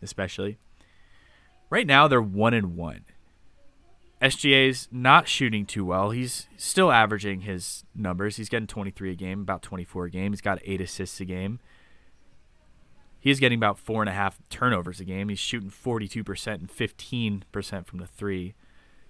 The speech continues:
The big name, of course, is Lou Dortz. He's, he's up over twenty points a game, and he's playing phenomenal defense right now. Holy shit. That's their, you know, defensive guy, which is great. They have issues.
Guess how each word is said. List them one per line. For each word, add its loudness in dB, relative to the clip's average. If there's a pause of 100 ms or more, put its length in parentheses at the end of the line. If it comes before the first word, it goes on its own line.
(180)
The 0
big 8
name, 4
of 0
course, 2
is -6
Lou 0
Dortz. -6
He's, -8
he's -6
up -4
over -2
twenty -6
points -8
a -10
game, -6
and -6
he's -8
playing -4 (300)
phenomenal 2
defense -14
right -14
now. -20 (100)
Holy -2
shit. -10 (840)
That's 4
their, 2
you -4
know, -8
defensive -8
guy, -8
which -12
is -12
great. -10 (1000)
They 0
have 2
issues. 2